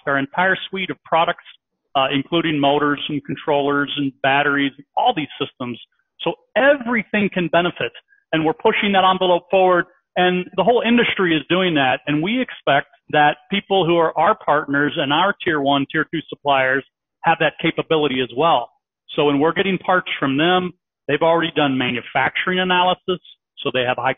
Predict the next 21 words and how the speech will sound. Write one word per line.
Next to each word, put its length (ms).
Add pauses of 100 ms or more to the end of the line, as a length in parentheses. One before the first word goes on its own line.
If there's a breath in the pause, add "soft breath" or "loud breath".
confidence 480
in 100
producibility 800 (420)
and 220
quality. 640 (380)
And 160
then 320
we 220
can 140
take 240
those 240
parts, 320 (360)
put 160
those 280
parts 320
into 320
physical 320
tests, 320 (440)
verify 440
our 120
models 400